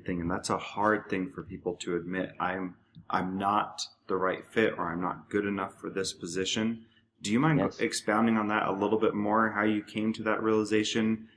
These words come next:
Speaker 1: and what, what particularly you felt you didn't have the skill set for, and why you have a skill set to be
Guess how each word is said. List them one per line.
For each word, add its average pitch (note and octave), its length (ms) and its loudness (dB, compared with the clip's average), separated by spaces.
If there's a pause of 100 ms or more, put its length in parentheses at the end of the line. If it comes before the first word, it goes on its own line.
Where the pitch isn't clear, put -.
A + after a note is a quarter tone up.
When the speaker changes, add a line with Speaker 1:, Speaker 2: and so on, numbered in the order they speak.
(140)
Speaker 1:
and F#2+ 280 -2
what, - 380 0 (360)
what G#2 260 2
particularly G2+ 960 -2 (200)
you F#2+ 220 -10
felt G#2 260 2
you - 100 -4
didn't G2 280 -2
have A2+ 220 0
the A2+ 80 -4
skill A#2+ 260 2
set - 320 0
for, A#2 220 8
and F2+ 160 -2
why G2+ 480 2 (420)
you G#2 160 0
have G2 140 -2
a G2 40 -4
skill G2+ 240 0
set - 300 -2
to G#2 80 -4
be G2+ 400 0